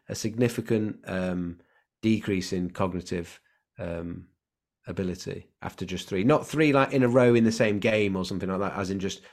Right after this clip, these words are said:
three in someone's career. Um, and that's, but that's th-, think about things without starting a whole nother conversation, but what's happening with there is after one, if you don't have another one, you haven't got any chance of there being a cumulative build-up.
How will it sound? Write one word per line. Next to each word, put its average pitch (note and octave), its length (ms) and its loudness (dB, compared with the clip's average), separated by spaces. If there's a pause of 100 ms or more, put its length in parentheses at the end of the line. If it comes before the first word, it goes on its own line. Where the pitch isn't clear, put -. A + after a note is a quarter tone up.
(120)
three A#2+ 320 2
in A2 140 4
someone's G2 520 -2
career. F2+ 480 -4 (440)
Um, F2+ 480 -4 (340)
and A#2+ 140 4
that's, D#3 320 2
but B2 180 2
that's - 400 0 (320)
th-, - 140 -12
think C3+ 260 0
about A#2 260 2
things A#2 400 0
without A2 380 -2
starting G2+ 500 -2
a F#2 40 -2
whole G2+ 140 0
nother F#2 200 -4
conversation, F#2+ 460 -4
but - 160 -4 (400)
what's B2 220 0
happening G2+ 380 0
with F#2 120 -2
there E2 320 -6 (400)
is G2+ 380 -2 (680)
after B2 280 2
one, A#2 540 2 (520)
if - 100 -8
you A#2+ 60 2
don't B2 160 4
have B2+ 200 2
another B2 260 4
one, F#2 300 0
you G#2+ 140 -2
haven't C3 260 2
got - 200 -2
any A#2+ 140 0
chance A2+ 300 -4
of G#2 60 -4
there G2+ 80 0
being G2+ 200 0
a G2 60 -2
cumulative G2 480 -4
build-up. F2+ 380 -4